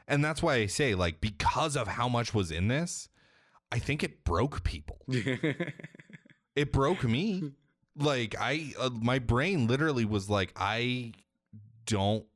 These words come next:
Speaker 1: know how to, like, process all of it."
Speaker 2: Yeah.
Speaker 1: And then I was, like, super pissed because, again, it's that ending.
Speaker 2: Mm-hmm.
Speaker 1: It's that Inception ending. I'm gonna spin the topper, and then I'm gonna walk away.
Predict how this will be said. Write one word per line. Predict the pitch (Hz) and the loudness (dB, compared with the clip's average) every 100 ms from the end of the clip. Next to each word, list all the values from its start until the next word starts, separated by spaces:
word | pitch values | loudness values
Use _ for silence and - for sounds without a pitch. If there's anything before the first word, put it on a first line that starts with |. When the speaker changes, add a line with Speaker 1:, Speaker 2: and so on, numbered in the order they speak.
| _ 107 | _ -2
Speaker 1:
know | 98 95 90 | 2 2 2
how | 82 - 92 90 | -2 -2 0 0
to, | 85 | 0
like, | 80 78 73 - _ _ _ _ _ _ - | -4 -4 -6 -12 _ _ _ _ _ _ -8
process | - 107 147 - 104 85 | -2 0 0 -2 -4 -4
all | 69 73 - | -8 -10 -14
of | - | -2
it." | 135 | 2
Speaker 2:
Yeah. | 127 | 4
Speaker 1:
And | 147 | 2
then | 202 | 2
I | 214 | 2
was, | 185 165 | 2 2
like, | 170 143 | 0 0
super | - - 165 156 143 | -2 0 2 2 2
pissed | - 156 104 87 - | 2 0 0 -4 -4
because, | 107 117 104 | -2 0 0
again, | 107 120 110 | 0 0 -2
it's | 87 - | -2 -2
that | 95 85 | -2 0
ending. | 101 104 76 - 76 | -2 -2 -4 -10 -2
Speaker 2:
Mm-hmm. | 139 147 139 131 123 123 120 - | 0 2 2 2 2 0 -2 -4
Speaker 1:
It's | 113 | -2
that | 117 107 | 0 0
Inception | 101 90 120 117 - 110 | -2 -2 -2 -2 -2 -2
ending. | 92 101 92 73 71 - _ _ _ _ _ _ _ - | -2 -2 -2 -6 -14 -20 _ _ _ _ _ _ _ -6
I'm | 107 107 | -2 0
gonna | 98 | 0
spin | 92 - 120 120 120 | -2 -2 0 0 0
the | 117 | -2
topper, | - 123 117 - 85 71 85 _ _ | -2 -2 -2 0 -2 -2 -8 _ _
and | 107 107 | 0 2
then | 101 | 2
I'm | 101 | 2
gonna | 101 95 | 2 2
walk | 95 101 101 | 2 0 0
away. | 104 104 95 80 73 | 0 2 2 0 -4